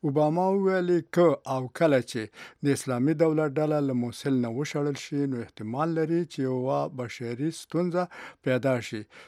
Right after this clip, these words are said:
چې په زرګونو کسان به بې له کورونو او منابعو نه وي. جمهور رئیس وویلې، په عراق کې د امریکا په مشرۍ ائتلاف پلانونه او بنیادي کارونه سره منسجم کوي چې د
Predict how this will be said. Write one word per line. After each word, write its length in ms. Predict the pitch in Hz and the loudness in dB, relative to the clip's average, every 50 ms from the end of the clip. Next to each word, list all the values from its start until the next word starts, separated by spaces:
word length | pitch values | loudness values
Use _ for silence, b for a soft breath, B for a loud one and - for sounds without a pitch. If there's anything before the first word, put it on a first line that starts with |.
| B - | B -2
چې 80 | - 151 131 135 | 0 0 0 0
په 160 | - 131 117 104 | -2 -6 -4 -4
زرګونو 680 | 127 123 117 120 117 113 - 180 196 185 170 156 143 - - | -4 -4 -4 -6 -8 -2 0 2 4 4 4 2 0 -2 -2
کسان 500 | 135 123 - - - 147 151 147 139 127 | -4 -6 -4 -4 -2 -2 0 0 0 -2
به 160 | 127 123 120 | -2 -6 -6
بې 400 | 113 117 127 160 180 196 190 175 170 156 | -6 0 2 4 6 6 4 4 2 -2
له 100 | 139 - - - | -4 -6 -8 -8
کورونو 480 | 127 120 127 139 160 180 180 180 185 180 - - | -8 -6 -4 -2 0 0 2 2 0 0 -2 -2
او 140 | 147 131 123 | -2 -2 0
منابعو 500 | 123 127 127 123 120 113 113 131 131 120 | 0 -2 -2 -2 -4 -2 0 0 0 2
نه 180 | 113 113 117 | 0 -2 -4
وي. 140 | - - - _ _ - | -8 -14 -20 _ _ -2
جمهور 440 | 165 139 156 147 156 208 226 196 208 202 | 2 4 4 6 6 4 6 6 6 6
رئیس 180 | 196 - - | 6 4 4
وویلې، 260 | 208 208 202 190 185 185 - | 4 6 6 4 2 2 4
په 60 | 156 143 143 | 4 4 6
عراق 220 | 147 156 170 160 - | 6 4 4 2 0
کې 120 | - 147 147 | -2 0 0
د 40 | 139 127 123 | 2 2 2
امریکا 300 | 123 123 120 - 147 151 147 | 0 -2 -4 -2 0 0 0
په 220 | - - 131 127 123 | 0 -2 -4 -6 -6
مشرۍ 280 | 113 - 143 139 143 156 | -6 -4 -2 0 0 -2
ائتلاف 500 | 131 120 - 127 117 123 139 135 120 - _ b b b b b _ - | -2 -6 -8 -6 -2 2 2 2 2 0 _ b b b b b _ -2
پلانونه 680 | - 131 120 123 120 117 120 139 156 170 175 175 170 170 170 - - 160 | 0 2 2 2 0 0 0 2 2 4 4 2 2 0 -2 -4 -6 -6
او 100 | 143 135 120 | -6 -4 -4
بنیادي 540 | 123 131 127 123 120 120 113 127 143 - - 139 | -4 -2 -2 -2 -2 -4 -4 -6 -6 -6 -6 -6
کارونه 420 | 120 123 127 143 151 147 135 - - | -6 -4 -2 0 0 0 0 -2 -4
سره 200 | 131 123 120 120 120 | -6 -4 -2 -2 -4
منسجم 520 | 117 107 - - 117 107 120 117 117 117 - | -4 -4 -6 -8 -8 -6 -6 -6 -6 -6 -6
کوي 280 | 123 117 135 143 127 110 B B B B B _ - | -4 -2 0 0 0 0 B B B B B _ -6
چې 100 | - 135 123 | -4 -4 -2
د 20 | 110 | -2